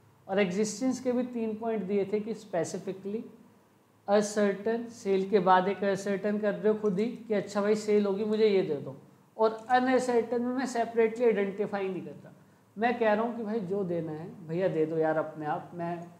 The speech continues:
सारे एक ही जैसे पेन है, कोई भी दे दो।" Future और existence में क्या फ़र्क होता है वो समझ लें। Future और एग्जिस्टिंग में, Future किसे कहते हैं वो समझा दूँ मैं आपको। अभी मैं repeat कर दूँगा बेटा,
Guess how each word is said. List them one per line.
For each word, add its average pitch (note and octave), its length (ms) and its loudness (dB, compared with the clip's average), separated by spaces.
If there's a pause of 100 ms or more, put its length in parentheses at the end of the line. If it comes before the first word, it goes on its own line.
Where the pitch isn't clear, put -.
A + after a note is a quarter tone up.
(120)
सारे F3 300 4
एक F3 100 -2
ही F#3+ 80 0
जैसे F3 260 0
पेन D#3 260 -12
है, D#3+ 80 -10
कोई C#3+ 160 -12
भी C#3 60 -14
दे C3+ 220 -20
दो।" - 160 -20 (1500)
Future B3 380 4
और C4+ 140 8
existence A#3 680 0
में A#3+ 120 -8
क्या A#3 180 4
फ़र्क A3 280 0
होता G#3+ 280 0
है F#3+ 60 4
वो D#3 120 2
समझ C#3 320 -10
लें। C#3 200 -6 (1080)
Future F#3+ 400 4
और F#3+ 140 6
एग्जिस्टिंग E3 540 -2
में, D#3+ 120 -12
Future G#3 520 0
किसे A3 260 -2
कहते G#3 300 -2
हैं G#3 80 -2
वो D#3+ 140 -2
समझा D3+ 320 -12
दूँ D3 200 -14
मैं D3+ 140 -16
आपको। D3 380 -20 (1400)
अभी F#3+ 180 6
मैं B3 160 4
repeat A#3 400 0
कर F#3+ 160 4
दूँगा D#3 260 -4
बेटा, C#3+ 260 -6